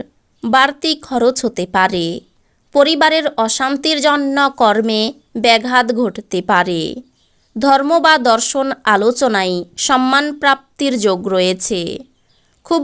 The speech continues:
পরিচিত কারো সঙ্গে হঠাৎ দেখা হতে পারে। অনেক দিনের আটকে থাকা কাজ উদ্ধার হতে পারে। ভাতৃস্থানীয় কারো কাছ থেকে উপকার পেতে পারেন। কর্মস্থানে দায়িত্ব বাড়তে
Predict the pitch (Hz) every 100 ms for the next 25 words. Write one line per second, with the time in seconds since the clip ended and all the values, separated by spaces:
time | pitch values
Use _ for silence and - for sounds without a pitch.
0 | - 277 262 294 320 330 330 330 233 247
1 | - 277 269 269 277 247 208 214 214 220
2 | - _ _ 214 220 214 220 269 226 185
3 | 185 185 185 185 165 160 - - _ _
4 | _ _ _ - 277 311 330 285 311 320
5 | 294 226 - 262 262 277 226 247 233 226
6 | 208 202 214 _ _ _ 233 202 226 226
7 | 202 214 214 - 175 185 180 175 156 156
8 | 247 _ _ _ _ 233 247 240 - 311
9 | 302 294 - 302 285 294 285 294 285 233
10 | 233 240 214 202 - - 269 277 185 175
11 | 175 - 226 269 277 269 269 208 190 185
12 | 185 185 185 180 175 208 247 _ _ _
13 | _ 269 262 277 349 - - 349 330 269
14 | 247 262 _ - 277 220 214 220 -